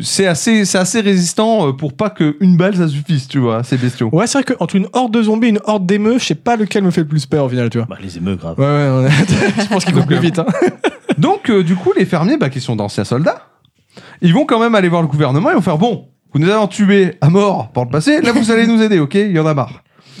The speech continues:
Speaker 1: Donc, ils s'adressent à George Pierce, qui est le ministre de la Défense, et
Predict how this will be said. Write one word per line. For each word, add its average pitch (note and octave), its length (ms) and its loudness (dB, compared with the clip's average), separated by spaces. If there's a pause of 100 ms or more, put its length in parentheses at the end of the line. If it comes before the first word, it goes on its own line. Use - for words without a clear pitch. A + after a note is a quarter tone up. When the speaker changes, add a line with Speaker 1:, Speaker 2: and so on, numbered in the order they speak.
(480)
Speaker 1:
Donc, C#4 220 -2
ils A#3 80 2
s'adressent G3 480 0
à A2+ 560 2
George - 300 -2
Pierce, - 360 -2
qui - 160 -4
est A#2 40 0
le B2 60 -2
ministre F3 400 0
de C#3+ 40 0
la C3 100 0
Défense, A#2 580 -6 (1160)
et B3+ 60 -6